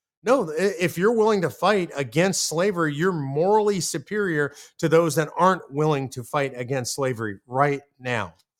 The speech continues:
We have people in this country who condemn the history of slavery in America, and we should all condemn that.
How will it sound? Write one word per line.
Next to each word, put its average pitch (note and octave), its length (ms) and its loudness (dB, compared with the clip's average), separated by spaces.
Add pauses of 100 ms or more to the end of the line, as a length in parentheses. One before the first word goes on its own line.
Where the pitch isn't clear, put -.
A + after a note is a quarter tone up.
(360)
We A3 100 0
have C#4 140 -2
people A#3+ 380 -2
in F#3 220 0
this E3 200 2
country E3 720 -2 (360)
who F3 80 -4
condemn F3 680 2
the C#3+ 180 0 (360)
history E3+ 540 0
of C#3 140 0
slavery D#3+ 480 0
in C3+ 80 0
America, E3+ 340 2
and C#3+ 80 -2
we C3 80 -4
should D3+ 140 -4
all F3+ 160 0
condemn E3+ 420 0
that. B2+ 320 -2